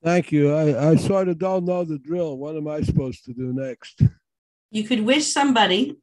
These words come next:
Speaker 2: who hasn't received a wish, I don't know if you can see them or not, something for the week, to wish them
Speaker 1: Uh,
Speaker 2: anything you'd like.
Speaker 1: okay.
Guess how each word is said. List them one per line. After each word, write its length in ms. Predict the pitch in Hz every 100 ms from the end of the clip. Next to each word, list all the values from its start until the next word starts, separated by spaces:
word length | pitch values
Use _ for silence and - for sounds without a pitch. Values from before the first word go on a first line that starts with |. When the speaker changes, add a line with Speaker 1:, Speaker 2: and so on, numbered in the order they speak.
| _
Speaker 2:
who 180 | 202 220
hasn't 340 | 220 233 240 226
received 400 | 208 196 180 170
a 60 |
wish, 300 | 160 170 -
I 40 | 175
don't 80 | 190
know 80 | 180
if 60 |
you 80 | 175
can 120 | 160
see 160 | 156 269
them 160 | 233 185
or 40 |
not, 240 | 165 175 - _ _ _ _ -
something 460 | - 247 254 269
for 100 | 240
the 120 | 226
week, 380 | 226 220 180 - _ _ _ _ _
to 120 | - 170
wish 220 | 214 214
them 280 | 196 180 147
Speaker 1:
Uh, 20 | -
Speaker 2:
anything 320 | 233 311 277
you'd 120 | 254 208
like. 240 | 185 -
Speaker 1:
okay. 380 | 220 123 107